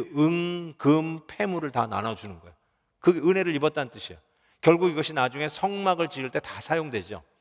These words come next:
왜 이렇게 되는가? 하나님이 얼마나 위대한 하나님인가를 드디어 이 열 가지 재앙을 통해서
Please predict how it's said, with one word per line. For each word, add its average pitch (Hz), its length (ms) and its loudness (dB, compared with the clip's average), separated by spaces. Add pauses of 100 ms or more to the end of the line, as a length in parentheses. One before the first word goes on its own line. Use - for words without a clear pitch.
(1700)
왜 175 140 10
이렇게 180 260 4
되는가? 135 380 0 (200)
하나님이 185 480 2
얼마나 165 520 2
위대한 151 480 0
하나님인가를 135 720 -4
드디어 135 380 0
이 135 200 -2
열 127 200 4
가지 147 280 2
재앙을 123 380 -2
통해서 95 440 -10